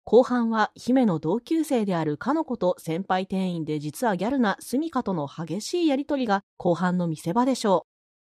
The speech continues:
現在はキッチン担当のネネにも実は秘密があるのですが、アニメでは深く語られることがなかったのが少し残念です。過去にサロンの関係をかき乱した張本人、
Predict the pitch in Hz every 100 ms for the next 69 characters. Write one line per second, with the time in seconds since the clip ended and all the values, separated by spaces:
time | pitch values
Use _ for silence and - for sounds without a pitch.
0 | _ _ _ - 320 330 285 214 160 -
1 | - 208 233 240 233 226 180 160 160 240
2 | 302 262 214 190 165 156 202 160 143 147
3 | 170 - 233 240 233 262 277 254 220 214
4 | 180 190 _ _ - 196 240 190 165 156
5 | 123 - 262 247 - - 185 233 254 269
6 | 269 311 233 220 311 294 254 240 285 -
7 | - 165 147 131 175 214 180 185 - _
8 | _ _ _ _ _ - 151 254 196 160
9 | 226 285 262 196 180 208 240 214 214 -
10 | - 226 226 202 147 135 151 196 285 285
11 | 233 175